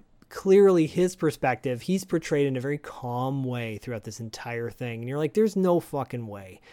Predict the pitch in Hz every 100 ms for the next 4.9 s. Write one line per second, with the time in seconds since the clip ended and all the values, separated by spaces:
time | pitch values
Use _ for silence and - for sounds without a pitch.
0 | - - 127 160 190 - 135 110 101 92
1 | - - _ - 139 147 175 175 170 151
2 | 147 143 131 147 127 113 110 117 165 185
3 | - 165 160 139 139 127 123 110 104 _
4 | - 139 127 160 170 156 131 117